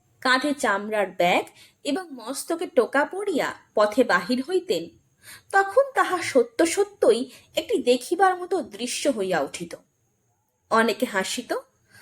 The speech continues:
অনেকে ঠাট্টা করিত, অনেকে প্রণামও করিত। ত্রিগুণাবাবু অবশ্য এইসব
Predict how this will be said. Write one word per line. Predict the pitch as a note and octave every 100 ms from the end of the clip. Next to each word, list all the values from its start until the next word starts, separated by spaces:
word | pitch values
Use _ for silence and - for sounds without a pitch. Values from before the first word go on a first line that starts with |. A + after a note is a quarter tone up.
| - -
অনেকে | E4+ - A3+
ঠাট্টা | - A#3 G#3 C4+
করিত, | B3+ F3+ E3+ E3 - _ _ _ _ - -
অনেকে | D4 G4 C#5 - A#3 G3 - -
প্রণামও | G3+ E3+ C#3+ G#3
করিত। | G#4+ - B3 - - E3+ _ _ _ _ _ _ _ _ _ _ _ _ _ -
ত্রিগুণাবাবু | F#4 F#4 G#4 B4 B4 B4 A#4+
অবশ্য | A#4+ A#4 A#4+ A#4+ -
এইসব | A#3+ B3 D#4 - F4+